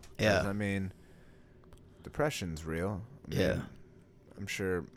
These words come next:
Speaker 1: a lot of, you know, majority of people nowadays have a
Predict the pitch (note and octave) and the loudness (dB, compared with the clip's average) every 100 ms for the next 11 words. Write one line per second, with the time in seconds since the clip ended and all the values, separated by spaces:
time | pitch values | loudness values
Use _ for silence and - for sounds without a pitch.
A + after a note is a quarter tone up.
0 | - - - - F#2 F2+ F2+ F#2 F2+ F2 | -20 -20 -20 -12 -6 -2 0 0 -2 -2
1 | F2+ E2+ D#2+ B1+ F2+ F#2 F2 F2 F2 E2+ | -2 -2 -2 -4 -6 -6 -2 0 0 -2
2 | - F2+ F2 E2+ D#2+ E2 D2+ D#2+ E2 E2 | -4 -6 -4 -2 -2 -2 -2 -4 -4 -4
3 | E2 D#2 D2+ | -4 -4 -6